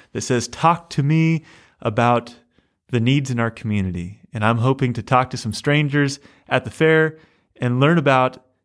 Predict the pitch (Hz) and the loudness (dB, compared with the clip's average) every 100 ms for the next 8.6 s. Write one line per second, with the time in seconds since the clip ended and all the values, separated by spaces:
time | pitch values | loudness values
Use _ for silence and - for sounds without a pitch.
0 | - 127 180 123 139 151 131 139 127 110 | -6 0 2 2 -2 -4 -2 0 0 -2
1 | 113 127 135 - 143 127 131 127 127 123 | -2 -2 0 0 0 0 0 0 0 0
2 | 117 139 147 95 90 - 120 113 123 139 | 0 0 -2 -6 -12 -8 -6 -2 2 2
3 | 151 131 139 160 147 113 101 113 - - | 2 2 2 2 2 0 0 -4 -10 -20
4 | - _ - 143 180 202 175 - 147 147 | -20 _ -2 0 2 2 0 2 2 0
5 | 135 127 120 135 139 147 127 123 135 170 | -2 -6 -2 -2 0 0 0 0 0 0
6 | 131 123 - 127 131 170 170 - _ _ | -6 -6 -2 -2 0 -4 -6 -16 _ _
7 | _ - 127 131 127 - 120 135 165 135 | _ -6 0 2 0 -4 -2 0 0 0
8 | 131 160 175 113 92 | 0 2 -2 -6 -10